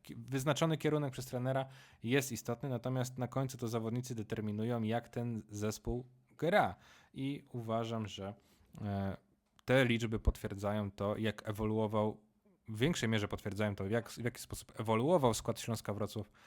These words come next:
a nie w jaki sposób jeden czy drugi trener preferował grę. No i teraz mamy w Śląsku Wrocław trenera Lyko Janisa. No i też nie wiemy tak naprawdę, jaki to jest trener. Oczywiście on się przedstawia, jak właściwie każdy trener, że stawia na twardą obronę, że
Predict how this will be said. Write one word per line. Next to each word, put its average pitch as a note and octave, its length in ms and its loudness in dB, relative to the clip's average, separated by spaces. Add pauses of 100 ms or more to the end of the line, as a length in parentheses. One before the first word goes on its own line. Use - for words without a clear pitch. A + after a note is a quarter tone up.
(280)
a C3+ 140 -2
nie A#2+ 360 4
w - 20 0
jaki G#2+ 200 2
sposób G2+ 380 -2
jeden G2 240 0
czy F#2+ 100 -8
drugi F2+ 260 -6
trener F2 360 -8
preferował - 540 -4
grę. - 160 -16 (380)
No F#3+ 100 6
i A3 60 6
teraz G#3 280 6
mamy F3 220 2
w - 40 -6
Śląsku E3+ 320 -4
Wrocław C3 360 0
trenera A#2+ 380 2
Lyko A2 240 4
Janisa. B2 480 4 (380)
No - 140 -2
i A3+ 80 2
też A#3+ 200 8
nie F#3+ 80 8
wiemy C3+ 220 8
tak - 120 6
naprawdę, G#2 380 4
jaki G2 200 0
to F#2+ 80 -4
jest - 460 -6
trener. F#2 260 -4
Oczywiście D#3+ 320 2
on E3+ 60 8
się D#3 120 2
przedstawia, C#3 640 4 (360)
jak G#2+ 280 -4
właściwie B2+ 420 4
każdy C#3 300 8
trener, A#2+ 320 4
że G2+ 80 0
stawia G2+ 300 0
na G2 100 2
twardą A#2+ 360 2
obronę, D3 480 8
że F#2+ 120 -4